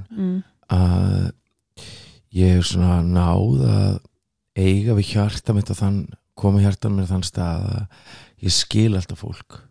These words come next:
Speaker 2: Þú veist, ég er ekki að dæma.
Speaker 1: Alltaf.
Speaker 2: Ok, ekki alltaf. En,
Speaker 1: Mm.
Speaker 2: en, þú veist, ég er miklu fljótar að komast á þann stað að,
Speaker 1: Mhm.
Speaker 2: að skilja fólk.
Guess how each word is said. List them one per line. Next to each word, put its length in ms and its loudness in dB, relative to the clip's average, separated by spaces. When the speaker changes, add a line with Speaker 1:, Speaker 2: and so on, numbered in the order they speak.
Speaker 2:
Þú 80 -2
veist, 140 -4
ég 60 2
er 40 0
ekki 140 -2
að 100 -2
dæma. 280 -2
Speaker 1:
Alltaf. 260 -12
Speaker 2:
Ok, 160 -8
ekki 240 -12
alltaf. 200 -16
En, 140 4
Speaker 1:
Mm. 120 -2
Speaker 2:
en, 200 2
þú 60 0
veist, 220 -4
ég 140 4
er 40 6
miklu 340 4
fljótar 500 2
að 60 -16
komast 640 2
á 180 2
þann 180 0
stað 500 -2
að, 200 -2
Speaker 1:
Mhm. 40 -6
Speaker 2:
að 140 0
skilja 460 -2
fólk. 480 -12